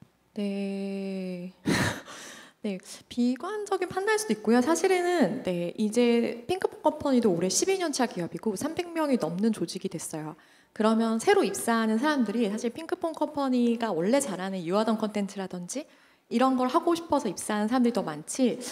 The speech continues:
이 큰 조직이 되면서 사실은 넥스트, 저희가 생각하는 다른 신규 비즈니스나 신규 타깃 고객에 맞는 아이피를 스스로 개발할 수 있는 능력에 대해서는, 어, 네, 창업자로서 김민수 대표님처럼,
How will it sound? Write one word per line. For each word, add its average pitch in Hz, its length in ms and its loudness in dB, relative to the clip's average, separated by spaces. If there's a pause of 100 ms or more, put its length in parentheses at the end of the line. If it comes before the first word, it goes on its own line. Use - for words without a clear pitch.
(200)
이 214 60 -4
큰 370 200 -6
조직이 392 380 4
되면서 202 680 2
사실은 202 520 -2 (380)
넥스트, 294 760 2
저희가 196 320 4
생각하는 247 540 2
다른 180 200 -6
신규 349 340 6
비즈니스나 226 640 0
신규 339 840 4
타깃 311 340 -2
고객에 233 400 2
맞는 185 460 0
아이피를 190 720 -2 (420)
스스로 349 380 4
개발할 196 460 2
수 202 120 0
있는 185 180 -2
능력에 220 480 4
대해서는, 175 760 -4 (380)
어, 175 560 -2
네, 156 120 -6
창업자로서 277 800 0
김민수 226 320 2
대표님처럼, 190 920 -2